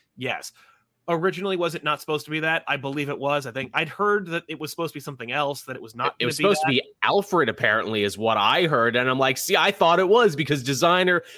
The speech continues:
Speaker 2: is ironically over-designed and seems like something Batman and Alfred would cook up.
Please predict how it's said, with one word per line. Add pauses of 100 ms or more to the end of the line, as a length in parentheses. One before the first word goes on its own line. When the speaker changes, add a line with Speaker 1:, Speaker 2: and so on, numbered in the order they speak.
(100)
Speaker 2:
is
ironically
over-designed
and
seems
like
something
Batman
and
Alfred
would
cook
up.